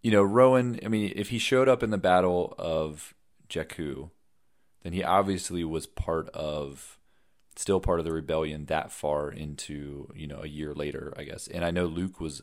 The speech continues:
also, you know, still obviously active in the rebellion then too. I don't think they would have a Jedi running around without Luke's supervision.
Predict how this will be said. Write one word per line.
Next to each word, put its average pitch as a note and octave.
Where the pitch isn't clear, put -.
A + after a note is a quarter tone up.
also, D2+
you E2
know, C#2+
still D2+
obviously C#2+
active -
in F2
the D#2+
rebellion D2+
then D2+
too. -
I A#2
don't B2
think B2+
they B2+
would G#2+
have G2+
a F#2+
Jedi F2+
running F2+
around E2+
without E2
Luke's G#2+
supervision. B2